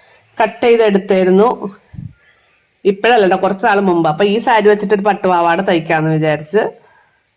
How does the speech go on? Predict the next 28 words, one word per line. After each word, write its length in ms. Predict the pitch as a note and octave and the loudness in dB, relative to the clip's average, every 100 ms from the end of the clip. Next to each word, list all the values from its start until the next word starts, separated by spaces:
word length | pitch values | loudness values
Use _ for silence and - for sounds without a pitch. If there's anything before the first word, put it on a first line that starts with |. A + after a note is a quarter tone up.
| _ _ _ _ | _ _ _ _
അപ്പൊ 140 | - C4 | -4 -2
ആദ്യമായിട്ട് 480 | B3+ B3+ C4+ C#4 C#4+ | 0 0 0 0 0
വീഡിയോ 220 | C#4+ C4+ | 2 2
കാണുന്നവര് 460 | C4 B3+ B3 A#3+ B3+ - - - - - | 0 2 2 2 2 -2 -12 -20 -20 -4
നിങ്ങൾക്ക് 300 | A3+ A3+ G#3+ | 0 2 2
എന്റെ 140 | A3+ A3 | 0 2
വീഡിയോ 220 | A3 G#3 | 2 2
ഇഷ്ടപ്പെടുകയാണെങ്കിൽ 880 | G#3 A#3 G#3+ G#3 G#3 G#3 G#3+ G#3+ - | 0 -2 0 2 2 4 2 0 -4
ലൈക്ക് 280 | G3+ F#3+ F#3+ | 0 0 2
ചെയ്യാനും 340 | G#3 G3+ G3 | 2 2 0
ഷെയർ 320 | G#3 G#3 F3+ | 0 0 0
ചെയ്യാനും 340 | F3+ F3+ F3+ G3 | 0 2 2 0
സബ്സ്ക്രൈബ് 520 | G#3+ G3+ - F#3+ F3+ | -2 -6 -2 -2 0
ചെയ്യാനും 340 | F#3+ F3 F3+ | 0 2 2
മറക്കരുത്. 600 | F#3+ F3+ E3+ G#3+ G3 G3 C5 - - - _ - - - - - | 0 -2 -2 0 0 2 0 -4 -18 -20 _ -20 -20 -20 -14 -6
ആ 40 | A#3+ | -2
ബെല്ലൈക്കൺ 460 | A3+ G#3+ G3+ A3 | 0 0 0 0
കൂടി 200 | A3 A#3+ | 0 0
എനേബിൾ, 340 | C#4+ B3 G3+ G3+ | 0 0 2 2
എനേബിൾ 500 | - G3 G3 G3+ A#3+ | 2 2 2 2 0
ചെയ്യുകയാണെങ്കിൽ 480 | A#3+ G#3 F#3+ F#3+ G3 | 2 2 4 4 4
ഞാൻ 120 | G#3+ | 2
അപ്ലോഡ് 260 | G#3+ G3 | 2 2
ചെയ്യുന്ന 240 | F#3+ F#3 F#3 | 4 2 2
വീഡിയോയുടെ 520 | F#3 F3+ F3 E3+ F#3 | 4 4 4 2 2
നോട്ടിഫിക്കേഷൻ 640 | G#3 F#3+ F#3+ G3 F#3 G3+ | 0 0 -2 -2 -2 0
നിങ്ങൾക്ക് 320 | G3 E3+ E3 | 0 0 -2
എത്തുന്നതാണ്. 540 | F3 E3+ E3 D#3 D3+ | -4 -2 0 0 -2